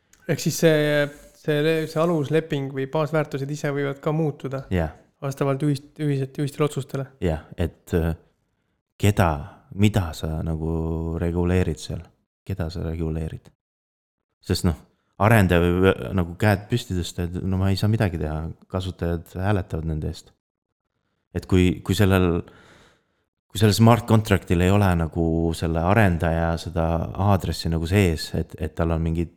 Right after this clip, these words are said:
Speaker 2: eriprivileegid, vaid, vaid kõik, äh, otsused tehakse selle, läbi selle tao, on ju, siis seal ei ole mitte midagi reguleerida. Et mida nad nagu reguleerida saavad, on need tavalised stablecoin'id,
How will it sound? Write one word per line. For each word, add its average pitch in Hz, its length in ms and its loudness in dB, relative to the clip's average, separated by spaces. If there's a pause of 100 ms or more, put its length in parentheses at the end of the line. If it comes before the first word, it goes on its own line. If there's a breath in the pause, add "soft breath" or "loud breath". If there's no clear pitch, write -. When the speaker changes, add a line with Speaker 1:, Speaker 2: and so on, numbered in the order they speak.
(120)
Speaker 2:
eriprivileegid, 87 1400 2
vaid, 82 220 -2 (300 soft breath)
vaid 87 200 -2
kõik, 92 300 -2 (220)
äh, 80 180 -4 (100)
otsused 80 520 -4
tehakse 80 360 -4
selle, 80 300 -4 (540 soft breath)
läbi 87 180 -2
selle 78 240 -2
tao, 90 400 4
on 76 180 -2
ju, 78 80 -4
siis 80 220 -6
seal 85 160 -2
ei 90 60 2
ole 85 120 2
mitte 85 260 -2
midagi 80 260 -2
reguleerida. 82 580 -2 (720)
Et 82 100 -6
mida 101 300 6
nad 80 160 2
nagu 82 240 2
reguleerida 87 640 4
saavad, 80 340 0
on 80 140 2
need - 460 -4
tavalised 90 520 0
stablecoin'id, 78 880 -4